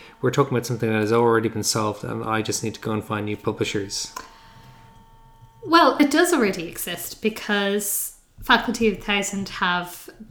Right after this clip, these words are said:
Speaker 2: a platform of this sort of functionality. It's also being rolled out in different institutions. I mean, you really do seem to have just listed all the criteria that they may have used to design these systems. So if they're already out there,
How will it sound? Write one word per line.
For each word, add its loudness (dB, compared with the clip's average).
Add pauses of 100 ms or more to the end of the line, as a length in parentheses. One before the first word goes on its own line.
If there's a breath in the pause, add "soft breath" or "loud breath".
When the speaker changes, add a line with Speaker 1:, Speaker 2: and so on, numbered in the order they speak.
Speaker 2:
a -4
platform -2
of -10
this -6
sort -8
of -20
functionality. -2
It's -8
also -6
being -4
rolled -6
out -10
in -12
different -12
institutions. -8
I 2
mean, 0
you -2
really 0
do 0
seem -4
to -10
have -8
just -8
listed -8
all -6
the -8
criteria -6
that -10
they -8
may -2
have -8
used -4
to -2
design -4
these -2
systems. -6 (680 soft breath)
So 2
if 2
they're 2
already 2
out 0
there, -6